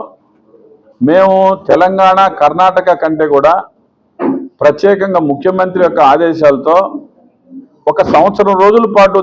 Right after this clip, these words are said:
దానికి ప్రత్యేకంగా అందరికీ ట్రైనింగ్ ఇచ్చి ఎక్కడా ఏ రకమైన ఇబ్బందులు లేకుండా మా ఆర్టీసీ కండక్టర్లు, డ్రైవర్లకి మిది-, మిలిమిక్కిలి పని భారం అయినప్పటికీ కూడా ఇవాళ విజయవంతంగా అమలు చేస్తున్నటువంటిది స్త్రీశక్తి పథకం.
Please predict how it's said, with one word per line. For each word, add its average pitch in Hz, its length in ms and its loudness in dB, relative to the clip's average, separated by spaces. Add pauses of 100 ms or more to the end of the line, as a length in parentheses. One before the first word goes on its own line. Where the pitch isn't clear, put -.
దానికి 170 220 -2
ప్రత్యేకంగా 175 880 2 (160)
అందరికీ 170 380 -2
ట్రైనింగ్ 180 500 -2
ఇచ్చి 160 300 -2 (840)
ఎక్కడా 214 320 0 (200)
ఏ 196 60 2
రకమైన 214 420 2
ఇబ్బందులు 202 460 0
లేకుండా 175 640 2 (200)
మా 147 120 2
ఆర్టీసీ 214 540 0
కండక్టర్లు, 190 680 -2
డ్రైవర్లకి 180 720 0 (680)
మిది-, 180 320 -4
మిలిమిక్కిలి 202 560 0 (420)
పని 190 140 0
భారం 185 300 4
అయినప్పటికీ 156 500 -2
కూడా 143 360 0 (580)
ఇవాళ 202 300 4 (140)
విజయవంతంగా 240 640 2
అమలు 208 320 2
చేస్తున్నటువంటిది 208 720 0
స్త్రీశక్తి 202 440 -6 (100)
పథకం. 135 260 -2